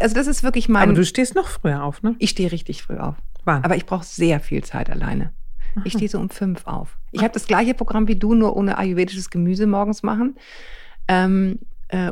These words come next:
Speaker 1: und ich brauche sehr viel Zeit, um mindestens einen Liter Tee zu trinken, schwarzen, ungesunden Tee natürlich. Ähm, und zu lesen. Ich führe ja sehr regelmäßig, äh, Tagebuch, also Bullet Journal.
Speaker 2: Mhm.
Speaker 1: Ähm,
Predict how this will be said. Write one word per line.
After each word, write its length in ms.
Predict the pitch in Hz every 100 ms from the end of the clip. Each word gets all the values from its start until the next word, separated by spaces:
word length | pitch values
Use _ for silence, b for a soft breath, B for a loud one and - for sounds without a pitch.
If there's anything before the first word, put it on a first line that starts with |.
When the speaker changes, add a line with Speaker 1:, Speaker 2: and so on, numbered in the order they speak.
| -
Speaker 1:
und 140 | 202
ich 100 | 196 -
brauche 180 | 214
sehr 360 | 196 208 233 269
viel 240 | - 233 233
Zeit, 360 | 208 208 -
um 160 | 202 196
mindestens 600 | 190 220 262 254 226 214
einen 120 | 208
Liter 240 | 202 190
Tee 180 | 175 185
zu 140 | - -
trinken, 260 | - 202
schwarzen, 400 | - 185 - -
ungesunden 440 | - 185 170 165 165
Tee 140 | 175
natürlich. 480 | 165 165 190 247 - B B B B B B -
Ähm, 480 | 185 190 196 196 - -
und 600 | 202 208 214 214 - - - - - -
zu 120 | - 196
lesen. 1040 | 214 226 226 226 220 214 214 214 214 214 - - - -
Ich 160 | 196 -
führe 120 | 214
ja 160 | 196 175
sehr 240 | 208 214
regelmäßig, 760 | 196 185 175 175 - 175 -
äh, 240 | 170 165 165
Tagebuch, 480 | - 165 185 196 196
also 220 | 190 180
Bullet 240 | - 190 208
Journal. 460 | 196 202 226 285 294 -
Speaker 2:
Mhm. 280 | 165 202 240
Speaker 1:
Ähm, 420 | 180 180 180 180